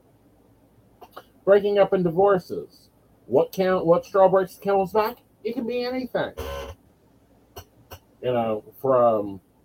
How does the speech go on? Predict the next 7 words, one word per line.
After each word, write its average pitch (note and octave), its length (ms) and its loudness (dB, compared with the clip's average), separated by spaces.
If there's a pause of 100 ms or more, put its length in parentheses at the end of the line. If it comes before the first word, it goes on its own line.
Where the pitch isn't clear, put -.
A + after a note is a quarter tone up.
(320)
getting A#2 300 -6
tired B2 380 0
of C3 120 -8
picking C#3+ 300 -2
up C#3 160 -4
dirty D3 240 2
socks - 600 -6